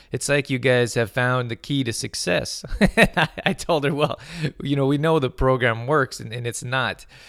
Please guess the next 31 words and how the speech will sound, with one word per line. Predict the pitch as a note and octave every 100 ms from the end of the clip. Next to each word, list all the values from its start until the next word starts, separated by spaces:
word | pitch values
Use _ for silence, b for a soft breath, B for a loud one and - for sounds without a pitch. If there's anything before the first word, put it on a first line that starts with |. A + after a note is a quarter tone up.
| B B B
it's | D#3 -
not | C3+ B2+
about | A#2 A#2+ A2+ A2 - - - _ - - - -
trying | B2+ A#2+
to |
figure | A2 B2+ B2
out | B2
what | C3
works. | C#3 B2+
I've | G#2+ A2
done | A#2+ A#2+
this | A2+
for | - A2+
years, | A2 C3 B2
and | A2
I | G2+
finally | - A2+ A2+ G#2+
figured | - G#2+ G#2+
out | A2 G#2 G#2 B B B
the | D3+ A2+ C3
method, | C3 A#2+ G#2+ - G#2+ B2 - b b b -
and | A2+ A2
this | A#2+ A#2
has | A#2 A2+
been | A2 A2
working | A2+ - G#2
for | - G#2+
our | G2
group | B2+ C#3
members." | B2+ A2 G#2 G#2 B B B B -
And | B2+ A#2+ A2 A2 G#2+